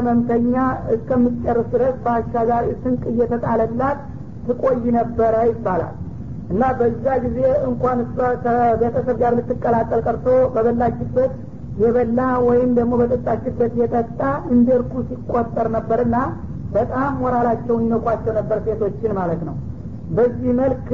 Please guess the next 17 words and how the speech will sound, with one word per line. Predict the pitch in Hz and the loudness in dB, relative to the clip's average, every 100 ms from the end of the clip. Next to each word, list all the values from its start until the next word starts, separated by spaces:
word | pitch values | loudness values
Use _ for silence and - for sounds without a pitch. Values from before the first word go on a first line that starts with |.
| 262 | 2
ነበረ | 247 247 240 233 226 226 233 | 4 2 2 4 4 2 2
የሚመለከታቸው | 240 240 226 233 220 233 214 202 - 214 | 2 4 4 2 2 0 0 -2 0 2
የይሁዳ | 220 220 202 214 208 | 4 4 4 4 2
እምነት። | 202 185 170 - - - - - - | 0 0 -2 -4 -8 -10 -12 -12 -4
እንደገና | 196 233 269 254 254 | 2 4 4 2 2
የክርስትናው | 254 254 233 - 247 254 | 0 0 -2 0 0 2
እምነት | 240 240 247 | 4 4 4
በሚመጣበት | - 247 247 247 247 247 247 240 | 2 4 4 2 2 0 2 0
ጊዜ | 233 233 254 269 294 - 202 | 0 -2 2 2 0 -4 -4
ልክ | 302 - 247 | -4 -2 0
በተቃራኒው፣ | 247 240 233 240 240 240 240 302 339 - - - - - - - | 2 0 -2 0 0 2 2 0 -2 -6 -10 -10 -10 -10 -8 0
እነ | 220 240 254 247 247 | 6 6 6 4 2
ደም | 247 269 | 2 2
ቢመጣባቸው | 262 254 254 240 240 247 233 - 233 214 | 2 2 2 0 0 0 0 2 4 4
ምንድን | 226 277 262 | 2 -2 0
ነው | 247 233 | 2 2
ከሌሎች | 233 240 233 226 | 4 2 4 0